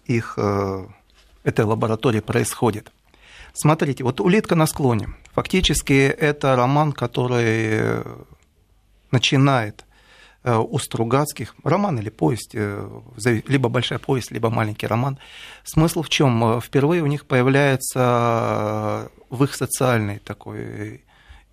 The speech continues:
импровизации, в их, э, вот этом таком импрессионизме появляется отчётливое ощущение, э, бюрократизма, по-, бардака,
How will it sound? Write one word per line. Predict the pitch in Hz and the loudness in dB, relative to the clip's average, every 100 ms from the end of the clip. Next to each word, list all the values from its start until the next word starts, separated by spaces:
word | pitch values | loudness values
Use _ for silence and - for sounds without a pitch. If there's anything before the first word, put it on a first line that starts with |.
| - - - | -20 -18 0
импровизации, | 127 - 123 110 110 123 120 117 - 113 | 0 2 0 0 -2 0 0 -2 -6 -8
в | 107 110 | -6 -4
их, | 117 - - | -4 -6 -6
э, | 107 | -4
вот | 107 107 | -4 -6
этом | 117 107 104 - _ _ _ _ _ _ _ _ - - - - - | -8 -8 -10 -12 _ _ _ _ _ _ _ _ -18 -16 -18 -12 -4
таком | 139 120 - | 0 0 2
импрессионизме | 147 143 123 - - 117 139 156 113 107 - | 2 2 -2 0 0 2 2 0 -2 -4 -4
появляется | 117 110 117 131 123 117 - 113 - _ - | -2 0 2 2 2 0 -4 -6 -6 _ -4
отчётливое | 113 - - 135 - 110 110 | -2 0 2 0 -2 -8 -8
ощущение, | 110 - 98 - 135 127 120 117 - - - - - - | -8 -10 -6 -2 0 0 -2 -6 -8 -20 -20 -20 -16 -2
э, | 120 107 131 | 2 2 2
бюрократизма, | 120 127 127 117 117 120 107 110 107 107 107 104 104 - | 0 0 2 0 0 -2 -2 -2 -4 0 0 2 0 0
по-, | 123 - - _ | -4 -4 -16 _
бардака, | 139 135 120 110 117 - 113 107 101 | -4 -2 -2 -4 -4 -2 0 0 -2